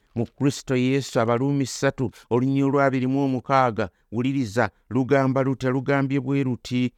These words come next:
Okulaga obutuukirivu bwe mu, obutuukirivu bwe mu biro bino, alyoke abeere ng'omutuukirivu, era ng'awa obutuukirivu aba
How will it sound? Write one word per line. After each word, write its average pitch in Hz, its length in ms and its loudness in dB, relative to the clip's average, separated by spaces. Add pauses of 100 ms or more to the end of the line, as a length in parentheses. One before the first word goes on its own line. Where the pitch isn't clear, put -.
(320)
Okulaga 185 500 4
obutuukirivu 208 960 2
bwe 151 220 2
mu, 143 260 -2
obutuukirivu 185 1200 0
bwe 131 320 2 (220)
mu 123 120 0
biro 143 300 2
bino, 127 440 0 (220)
alyoke 123 480 2
abeere 170 520 2
ng'omutuukirivu, 127 1120 0 (180)
era 131 360 4
ng'awa 147 320 2
obutuukirivu 151 960 0 (540)
aba 101 360 2